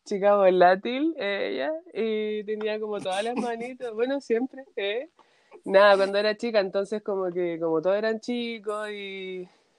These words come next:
Speaker 1: no es como ahora que uno ya, tú sabes, son años.
Speaker 2: Se hace la
Speaker 1: Eh,
Speaker 2: mano sola.
Speaker 1: <laughs> claro,
Speaker 2: Claro.
Speaker 1: de repente me llega
Speaker 2: Claro,
Speaker 1: algo,
Speaker 2: o sea,
Speaker 1: no. Pero eso, pues,
Speaker 2: ahora
Speaker 1: me
Speaker 2: sí uno
Speaker 1: dicen,
Speaker 2: que vende
Speaker 1: claro.
Speaker 2: la droga,
Speaker 1: Y porque siempre
Speaker 2: como
Speaker 1: he sido como, no sé, media ti-, así como,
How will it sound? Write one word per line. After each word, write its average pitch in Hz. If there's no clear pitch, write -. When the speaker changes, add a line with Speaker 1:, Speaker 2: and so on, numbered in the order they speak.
Speaker 1:
no 214
es 233
como 233
ahora 208
que 170
uno 175
ya, 175
tú 190
sabes, 156
son 180
años. 156
Speaker 2:
Se 196
hace -
la 135
Speaker 1:
Eh, -
Speaker 2:
mano -
sola. -
Speaker 1:
<laughs> 254
claro, 269
Speaker 2:
Claro. 226
Speaker 1:
de 240
repente 294
me 269
llega 269
Speaker 2:
Claro, 233
Speaker 1:
algo, 202
Speaker 2:
o 143
sea, 131
Speaker 1:
no. 117
Pero 196
eso, 220
pues, 156
Speaker 2:
ahora 160
Speaker 1:
me 185
Speaker 2:
sí 202
uno 208
Speaker 1:
dicen, 220
Speaker 2:
que 208
vende 202
Speaker 1:
claro. 139
Speaker 2:
la 143
droga, 185
Speaker 1:
Y 214
porque 226
siempre 285
Speaker 2:
como 320
Speaker 1:
he 311
sido 311
como, 311
no 294
sé, 214
media 202
ti-, 196
así 185
como, 180